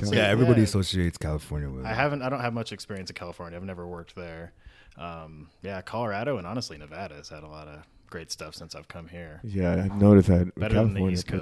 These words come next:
Speaker 3: Coast
Speaker 1: out
Speaker 3: where I
Speaker 1: some great
Speaker 3: was.
Speaker 1: shit. Or,
Speaker 3: East
Speaker 1: uh,
Speaker 3: Coast was
Speaker 1: Nevada.
Speaker 3: all shit.
Speaker 1: Yeah, I've heard that. I've heard that a lot. They just don't have the environment to grow it in, right?
Speaker 3: Yeah,
Speaker 1: Yeah.
Speaker 3: just
Speaker 2: So, yeah, that has to do a lot then, the environment.
Speaker 1: Mm-hmm.
Speaker 3: Yeah,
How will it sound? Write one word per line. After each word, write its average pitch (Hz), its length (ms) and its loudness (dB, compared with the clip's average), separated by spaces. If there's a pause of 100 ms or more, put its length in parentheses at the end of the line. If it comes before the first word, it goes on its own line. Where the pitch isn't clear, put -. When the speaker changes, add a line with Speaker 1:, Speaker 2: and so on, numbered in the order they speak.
Speaker 3:
Coast 90 40 -2
Speaker 1:
out 92 60 0
Speaker 3:
where 85 60 -4
I 78 40 -8
Speaker 1:
some 90 160 -6
great 98 200 0
Speaker 3:
was. 90 120 -4
Speaker 1:
shit. 104 220 -6 (120)
Or, 98 140 4
Speaker 3:
East 92 120 6
Speaker 1:
uh, 87 40 2
Speaker 3:
Coast 90 80 2
was 90 140 0
Speaker 1:
Nevada. 92 220 2
Speaker 3:
all 101 60 -6
shit. 80 380 -12 (500)
Speaker 1:
Yeah, 92 100 4
I've 85 100 4
heard 87 200 4
that. - 220 -2 (200)
I've 101 80 -4
heard 98 140 0
that 95 80 -2
a 87 60 -4
lot. 73 260 -6 (240)
They 113 100 -4
just 107 160 0
don't 104 160 6
have 101 140 6
the 92 100 8
environment 90 560 4
to 92 80 0
grow 98 240 6
it 90 60 4
in, 90 200 0
right? 98 200 2 (240)
Speaker 3:
Yeah, - 60 -10
Speaker 1:
Yeah. - 100 -8
Speaker 3:
just - 260 -10 (200)
Speaker 2:
So, 175 180 6
yeah, 151 200 6
that 117 180 4
has 127 160 4
to 107 60 -2
do 98 220 6
a - 40 6
lot 92 320 6
then, 69 200 -8 (140)
the 87 100 -2
environment. 82 560 -2 (160)
Speaker 1:
Mm-hmm. 113 220 -6 (260)
Speaker 3:
Yeah, 127 320 0